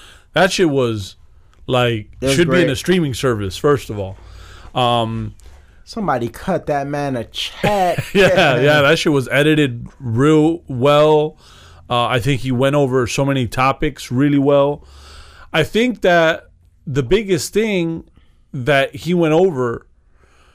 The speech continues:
Speaker 1: was, like, the reality of it, the reality of, of, of Bitcoin, the reality of crypto, which is, like, it's only real due to hype.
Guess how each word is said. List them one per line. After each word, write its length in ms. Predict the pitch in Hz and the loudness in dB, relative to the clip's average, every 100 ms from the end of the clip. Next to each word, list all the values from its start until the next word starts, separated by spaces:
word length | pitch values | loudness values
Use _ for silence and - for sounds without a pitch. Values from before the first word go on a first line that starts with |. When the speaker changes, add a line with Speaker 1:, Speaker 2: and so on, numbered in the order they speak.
| _ _ - - _ _ _ _ _ - | _ _ -20 -20 _ _ _ _ _ -8
Speaker 1:
was, 400 | 143 147 139 104 | 0 2 2 2
like, 500 | 135 127 117 - _ _ _ _ _ _ _ _ _ _ _ _ _ _ _ _ _ _ _ _ _ _ _ _ _ | 2 2 -2 -8 _ _ _ _ _ _ _ _ _ _ _ _ _ _ _ _ _ _ _ _ _ _ _ _ _
the 180 | 156 147 | 0 2
reality 600 | 151 139 147 160 156 123 113 | 2 4 4 6 4 2 0
of 140 | 95 | -2
it, 160 | 92 - _ - | -6 -14 _ -4
the 160 | 139 143 | 0 2
reality 540 | 147 160 165 160 151 | 4 6 4 4 4
of, 260 | 135 113 - | 2 -2 -4
of, 200 | 131 120 - | -2 -2 -2
of 200 | 117 104 | -2 -2
Bitcoin, 480 | 120 135 - 139 135 | -2 -2 -2 -4 -2
the 80 | 135 | 0
reality 400 | 139 151 156 139 | 2 4 4 2
of 180 | 117 - | -2 -2
crypto, 500 | 160 151 127 110 104 - - - - | -2 0 0 -2 -4 -14 -20 -20 -6
which 240 | 139 - 143 | -4 -2 -2
is, 180 | 123 127 | 0 0
like, 240 | 123 - - - - - - _ - | -2 -4 -14 -20 -20 -20 -20 _ -8
it's 160 | 143 175 | -2 2
only 240 | 196 185 | 2 2
real 520 | 143 147 175 165 139 | 2 4 4 4 2
due 160 | 120 139 | 0 0
to 100 | 139 | 2
hype. 420 | 113 156 131 - | 2 0 -2 -8